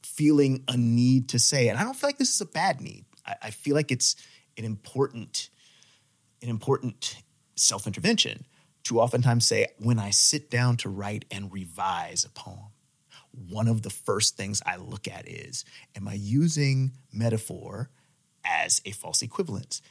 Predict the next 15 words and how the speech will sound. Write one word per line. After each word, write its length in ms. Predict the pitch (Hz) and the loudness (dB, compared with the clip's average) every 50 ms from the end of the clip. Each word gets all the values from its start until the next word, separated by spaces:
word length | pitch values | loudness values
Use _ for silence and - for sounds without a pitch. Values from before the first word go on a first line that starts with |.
| _ _ - | _ _ -18
Am 120 | - 95 | -16 -14
I 100 | 78 87 101 | -14 -12 -8
taking 540 | - - - - 123 123 - 151 151 156 151 | -6 -2 2 4 4 4 4 4 6 6 6
metaphor 600 | 135 127 120 117 117 - 113 110 107 107 107 104 | 6 6 4 4 2 0 0 2 2 2 0 -2
and 120 | - 98 98 | -6 -6 -4
just 240 | - 104 104 - - | -2 0 0 0 -2
taking 240 | - 101 - 113 | -2 -4 -6 -6
this 200 | 110 - - - - - _ - | -2 0 0 0 0 -2 _ -4
first 340 | 113 110 113 - - - | -2 0 2 2 0 0
thing? 420 | - - 90 85 76 - 110 120 - _ _ _ _ _ _ - - | -2 -10 -12 -12 -12 -12 -14 -16 -18 _ _ _ _ _ _ -18 -12
Like, 320 | - 87 - - - - _ _ _ | -10 -10 -10 -12 -14 -20 _ _ _
is 320 | - 120 120 120 131 123 - | 0 4 6 6 6 6 4
the 120 | - - 127 | 4 2 0
vehicle 760 | 110 104 101 139 160 175 156 127 - - - 95 92 - - _ _ _ _ _ - 113 - | 2 4 4 6 6 6 6 4 2 -4 -14 -14 -16 -20 -20 _ _ _ _ _ -20 -12 -4
given 600 | - 131 123 117 117 120 113 107 107 107 107 | 2 4 4 6 6 4 4 2 0 -2 -4